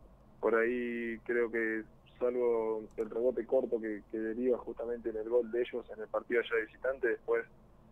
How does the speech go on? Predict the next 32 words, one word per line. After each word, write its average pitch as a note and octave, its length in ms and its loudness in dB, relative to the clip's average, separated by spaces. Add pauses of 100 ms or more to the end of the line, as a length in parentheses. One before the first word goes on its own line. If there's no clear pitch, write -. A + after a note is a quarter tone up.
(140)
en A2 120 -4
la A2+ 80 0
fase B2 260 0
defensiva A2+ 520 0
se A2 80 -10
hicieron A2+ 460 -2 (140)
las A2 120 -4
cosas A2+ 300 -2
bien, E3 260 2 (260)
tanto A2 340 4
de G#2 80 2
visitante A2+ 500 2
como, G#2 420 -2
como G#2+ 220 0
anoche A#2+ 280 4
acá, C3+ 240 4 (580)
y G#2+ 500 0
sigue A#2+ 280 2
siendo A2+ 760 4 (220)
ese A2+ 260 -4
mismo A2+ 640 -4 (180)
despeje A2+ 460 0
corto B2+ 540 4
el G#2+ 120 -2
que, G#2 320 -6
el G2+ 160 -12
que G#2+ 100 -8
le A2 80 -2
da A2+ 100 0
la A2+ 60 -2
posibilidad A2 500 0
después A2 320 -2